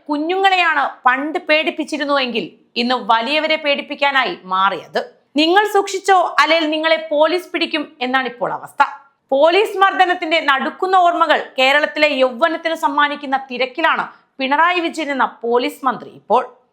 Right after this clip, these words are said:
അതെ, ഇടിയൻ പോലീസിന്റെ ഇടിമുറികൾ ഓരോന്നോരോന്നായി വെളിച്ചം കണ്ടു തുടങ്ങി. കുന്നംകുളത്ത് കോൺഗ്രസ് നേതാവിനേറ്റ ക്രൂരമർദ്ദനത്തിന്റെ സി സി ടി വി ദൃശ്യങ്ങൾ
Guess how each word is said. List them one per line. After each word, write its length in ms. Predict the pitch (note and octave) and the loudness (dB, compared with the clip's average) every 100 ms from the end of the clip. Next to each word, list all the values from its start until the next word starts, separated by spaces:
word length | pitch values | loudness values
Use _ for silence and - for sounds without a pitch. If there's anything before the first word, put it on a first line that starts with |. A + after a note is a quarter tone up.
| - | -2
അതെ, 420 | A#3+ C#4+ C4+ - B3+ | 2 2 2 -6 -4
ഇടിയൻ 420 | C#4 D#4 G4+ G#4 | -2 2 0 2
പോലീസിന്റെ 680 | F#4 F4 E4 - D4 D4 - | 2 2 0 -2 0 0 -2
ഇടിമുറികൾ 680 | B3+ B3 F4 F4 A#3 E3+ - - | -6 -2 0 0 0 -2 -4 0
ഓരോന്നോരോന്നായി 1080 | A#3+ C#4 D#4+ D#4+ D#4 C#4+ D#4+ E4+ D#4 B3 F#3+ | 4 4 6 4 4 4 4 4 2 0 0
വെളിച്ചം 500 | A#3 B3 B3 C4+ G3+ | -2 -4 -6 -10 -10
കണ്ടു 160 | D#3 D3 | -14 -14
തുടങ്ങി. 460 | C#3+ C#3+ B3+ - _ _ _ F4 | -14 -8 -8 -10 _ _ _ 2
കുന്നംകുളത്ത് 840 | F4+ G#4 A4+ A4 G#4+ G4+ D#4+ - | 4 2 4 2 4 4 2 2
കോൺഗ്രസ് 500 | D#4+ E4+ F4 G4+ G#4+ | 4 4 2 -4 -2
നേതാവിനേറ്റ 580 | G4 F#4+ F#4 F4+ E4+ D#4+ | 2 2 2 0 0 0
ക്രൂരമർദ്ദനത്തിന്റെ 1120 | D4+ - D4 E4+ F#4+ F4+ C4+ D#4+ D#4 D4+ D4 C#4+ | -2 -4 -2 2 4 4 2 0 -2 -2 -2 -2
സി 200 | C#4+ C#4+ | -6 -4
സി 140 | F4 | -2
ടി 160 | F4 E4 | 0 -2
വി 80 | |
ദൃശ്യങ്ങൾ 460 | D#4 D4+ D#4 C#4+ | -2 -6 -4 -2